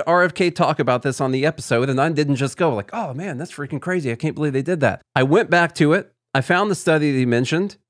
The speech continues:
What did he say? I searched it. I found the study, and I looked at the actual results of the study, and it turns out he was telling the truth on it. Now, he talked about the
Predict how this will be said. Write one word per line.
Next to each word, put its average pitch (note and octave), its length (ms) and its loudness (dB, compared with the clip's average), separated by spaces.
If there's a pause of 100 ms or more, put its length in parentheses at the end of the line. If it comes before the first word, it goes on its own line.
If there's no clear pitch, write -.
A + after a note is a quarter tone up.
(200)
What C#3 160 2
did E3+ 100 0
he D#3 100 0
say? C#3+ 500 0
I G#2+ 60 -2
searched F#3+ 460 0
it. - 200 0 (460)
I B2 60 -2
found F3+ 260 2
the D#3 40 -2
study, D3 380 2
and D#3+ 80 0
I C3 60 4
looked E3 240 0
at E3 60 -4
the E3 140 0
actual D#3+ 260 0
results C#3 360 0
of C#3+ 60 -6
the C3+ 60 -6
study, E3 360 0
and C#3+ 80 0
it C3+ 80 -4
turns F3+ 240 0
out A3 200 2
he G3 80 0
was F#3+ 100 -2
telling F#3+ 240 2
the G3+ 60 0
truth B3 320 -4
on C3+ 160 2
it. - 100 -8
Now, C3+ 380 0 (160)
he C#3 160 -2
talked B2 280 0
about A2 360 0
the G2+ 400 -2